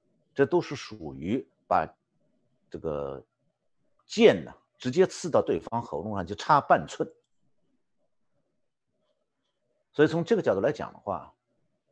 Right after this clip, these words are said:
也美中冷战爆发这个证据，其实我和陈小平先生在我们的民进编辑部节目里已经反复的讨论过。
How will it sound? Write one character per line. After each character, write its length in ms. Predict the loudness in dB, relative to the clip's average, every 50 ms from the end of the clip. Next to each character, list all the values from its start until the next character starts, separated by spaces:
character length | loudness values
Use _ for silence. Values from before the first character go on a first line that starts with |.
| _ _ _ _ _ -2
也 140 | 0 2
美 180 | 4 6 6 4
中 160 | 4 2 0
冷 140 | 0 -2 -2
战 140 | -4 -4 -2
爆 180 | 0 0 0
发 300 | 2 2 0 0 -2 -4 _ _
这 120 | -10 -6
个 80 | -6 -6 -6 -4 _
证 340 | 4 6 6 6 4 2 -6 -12
据， 180 | -18 -18 -18 _ _ _ _ _ _ _ _
其 180 | -10 -8 -6 -6
实 100 | -6 -6
我 240 | -4 -2 -4 -4
和 100 | -4 -8
陈 160 | -10 -10 -10 -12
小 80 | -12 -12
平 160 | -14 -18 -16
先 120 | -16 -14 -12
生 180 | -12 -12 -12 -14 _ _ _ _ _ _
在 160 | -2 0 0
我 160 | 0 -2 -6
们 100 | -8 -8
的 160 | -8 -8 -8 -10 _ _ -16
民 160 | -12 -12 -12
进 160 | -10 -10 -10
编 180 | -8 -8 -10 -8
辑 80 | -10
部 120 | -10 -12 -10
节 140 | -10 -10 -12
目 100 | -12 -14
里 80 | -16
已 40 | -16
经 140 | -16 -16 -16
反 300 | -14 -12 -12 -12 -12 -16
复 160 | -16 -14 -14
的 60 | -14 -14
讨 240 | -14 -16 -20 -20
论 160 | -20 -20 -20 -20
过。 180 | -20 -20 -20